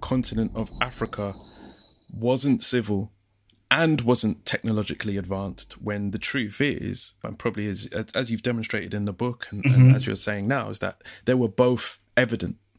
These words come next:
Speaker 1: So, so to stay on the book, 'cause I could talk to you about you and, and
Speaker 2: Yeah.
Speaker 1: your journey all day, right? So, for the listeners,
Speaker 2: Mm-hmm.
Speaker 1: give me a summary of what the book's about.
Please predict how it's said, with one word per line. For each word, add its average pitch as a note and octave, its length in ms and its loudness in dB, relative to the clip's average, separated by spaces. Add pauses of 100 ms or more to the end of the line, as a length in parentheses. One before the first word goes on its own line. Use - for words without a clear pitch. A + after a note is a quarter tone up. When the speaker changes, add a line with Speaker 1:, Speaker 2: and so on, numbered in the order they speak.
(540)
Speaker 1:
So, C#3 460 4 (1080)
so - 180 0
to A#2+ 160 -2
stay G3 200 6
on G3 120 8
the D#3+ 80 8
book, - 180 4
'cause A2+ 100 2
I D3+ 120 6
could - 180 2
talk - 260 6
to B2+ 100 6
you C3+ 260 8
about A2 280 2
you A#2+ 280 6
and, A2 120 6
and A2+ 120 6
Speaker 2:
Yeah. C#3 80 10
Speaker 1:
your C#3+ 200 6
journey G#2+ 360 2
all G2 140 2
day, B2 260 4
right? G#2 300 -2 (420)
So, C#3+ 460 6 (840)
for - 140 6
the G3+ 120 8
listeners, B2+ 600 2 (1080)
Speaker 2:
Mm-hmm. D#3+ 320 8 (240)
Speaker 1:
give E3+ 160 0
me D3+ 140 2
a C3+ 40 2
summary C3+ 380 2
of A2+ 140 -2
what - 100 -2
the A#2 80 -8
book's - 300 -6
about. - 240 -14